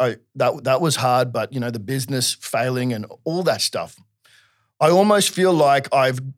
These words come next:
kind of developed this sense of invincibility after that. Um, it's like I spoke about being at the bottom of that pit. And I look at it like this.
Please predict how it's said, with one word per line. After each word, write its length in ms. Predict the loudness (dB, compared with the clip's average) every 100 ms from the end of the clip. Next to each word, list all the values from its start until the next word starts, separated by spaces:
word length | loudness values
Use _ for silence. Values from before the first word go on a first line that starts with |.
| -4
kind 200 | -2 0
of 80 | -2
developed 420 | -2 0 0 0
this 180 | -2 0
sense 260 | 0 -2
of 120 | -2
invincibility 1000 | -2 -4 0 2 2 2 2 2 2 2
after 320 | 0 -2 -4 -8
that. 280 | -8 -8 -12 _ -20 -20 _
Um, 520 | 0 2 2 0 -4 _ _ _ -4
it's 220 | 0 4
like 300 | 4 4 2
I 80 | 0
spoke 440 | 0 -2 2 2 2
about 280 | 0 -2
being 220 | -2 -2 -2
at 80 |
the 80 | -2
bottom 300 | 0 0 2
of 100 | 0
that 240 | -2 -2 -2
pit. 280 | -4 -4 -6 _ _ _ _ _ _ _ _ _
And 100 | 0
I 80 | 2
look 260 | 4 4 4
at 80 | 2
it 120 | 4
like 300 | 4 4 2
this. 520 | 0 0 0 -4 -4